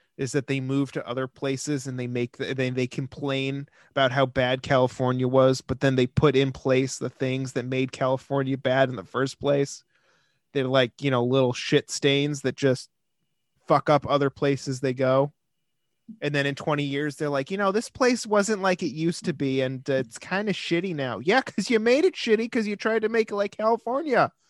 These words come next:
And to our one listener that's from California, I'm sorry, but, uh, you, you get it because, you know, you're from a pile of shit.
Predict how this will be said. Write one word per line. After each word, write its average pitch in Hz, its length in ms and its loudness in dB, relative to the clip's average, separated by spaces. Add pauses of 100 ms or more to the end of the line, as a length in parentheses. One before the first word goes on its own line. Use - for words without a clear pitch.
(1040)
And 165 260 4
to 156 160 2
our 147 120 6
one 147 240 0
listener 147 380 -2
that's 127 180 -6
from 160 260 -4
California, 139 960 -4 (500)
I'm 131 160 -8
sorry, 139 720 2 (540)
but, 135 200 2 (120)
uh, 131 260 0
you, 127 300 -6 (140)
you 135 240 -10
get 143 180 2
it 127 180 0 (280)
because, 127 520 -8 (800)
you 131 140 -8
know, 117 220 -10 (800)
you're 131 260 -10 (440)
from 120 200 -8
a - 80 -14 (280)
pile 107 260 -6
of - 100 -16
shit. - 240 -16